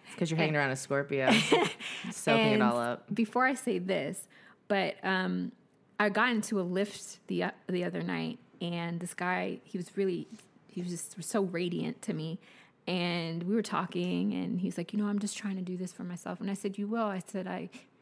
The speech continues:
Speaker 2: I, I, I sense that you're a good person." And I said, "A-, and your color is blue." I said, "I don't know if you're into," and he was like,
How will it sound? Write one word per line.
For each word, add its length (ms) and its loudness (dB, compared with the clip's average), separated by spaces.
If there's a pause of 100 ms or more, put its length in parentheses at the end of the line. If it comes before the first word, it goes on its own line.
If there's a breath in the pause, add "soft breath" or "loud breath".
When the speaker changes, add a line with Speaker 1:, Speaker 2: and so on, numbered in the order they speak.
(160)
Speaker 2:
I, 160 2
I, 140 -2 (200)
I 160 0
sense 460 -2
that 200 -4
you're 160 0
a 40 -2
good 220 -6
person." 600 -2
And 120 -4
I 100 -2
said, 320 -2 (300)
"A-, 100 2 (100)
and 140 4
your 80 2
color 380 2
is 160 -2
blue." 340 2
I 80 2
said, 180 -2
"I 80 0
don't 160 -2
know 60 -2
if 140 -6
you're 100 -2
into," 300 -2
and 120 -2
he 60 6
was 140 4
like, 160 0